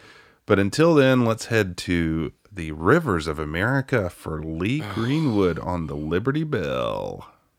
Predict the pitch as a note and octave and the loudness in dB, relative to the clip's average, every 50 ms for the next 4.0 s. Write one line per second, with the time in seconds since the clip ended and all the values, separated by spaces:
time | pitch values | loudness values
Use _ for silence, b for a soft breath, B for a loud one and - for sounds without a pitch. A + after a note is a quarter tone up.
0 | b b b b b b b b _ _ - G2+ G#2+ G#2+ G2+ A#2 G#2 G#2 G2 G2+ | b b b b b b b b _ _ 2 4 4 4 4 2 2 2 4 2
1 | F#2+ F#2 F#2+ F2+ F2 F2+ F2+ - - - F2+ F2 - - - - - F2+ F#2+ F2+ | 2 2 0 -2 -2 -2 -4 -6 -8 -10 -8 -8 -8 -8 -10 -14 -12 -8 -6 -4
2 | F2+ F2+ F2+ F#2+ F#2+ F#2 F#2+ F#2+ F#2+ - F3+ F3 - - - - - D#3+ D#3 _ | -2 -2 -2 -2 -4 -4 -6 -6 -6 -6 -8 -8 -8 -8 -10 -10 -12 -14 -18 _
3 | _ _ _ _ _ _ _ _ _ _ _ G2+ G#2 G2+ G2+ G2+ G2+ G#2 G#2 | _ _ _ _ _ _ _ _ _ _ _ 0 2 2 2 0 -2 -4 -8